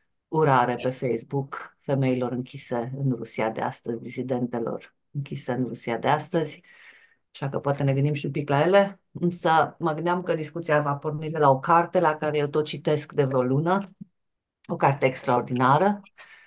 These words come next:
Morfologia nevinovăției, alfabetul detenției feminine în comunism,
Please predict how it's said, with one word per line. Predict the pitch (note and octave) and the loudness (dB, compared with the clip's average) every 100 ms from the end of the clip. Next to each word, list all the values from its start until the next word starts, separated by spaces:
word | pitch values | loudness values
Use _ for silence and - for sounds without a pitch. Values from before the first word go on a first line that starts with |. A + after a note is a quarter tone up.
| _ _ _ | _ _ _
Morfologia | - D3 C#3+ C#3 C3+ D3+ C#3+ C3+ C3+ | -2 0 2 2 2 0 0 0 -2
nevinovăției, | C#3+ C3+ B2+ A2+ A#2 - C#3+ C#3 C#3+ C#3 | -4 -4 -2 0 -2 0 2 2 2 -2
alfabetul | - C#3 C3+ C3+ C3+ C#3 C3 | -2 0 0 0 0 0 -2
detenției | C3 B2+ C3+ C3+ B2+ | -2 -2 -2 -2 -4
feminine | B2 C3+ B2+ B2+ B2 B2+ C3 | -4 -2 0 0 -2 -4 -4
în | B2+ | -4
comunism, | B2+ A#2 A#2+ D#3+ E3 - | -4 -4 -2 -2 -2 -6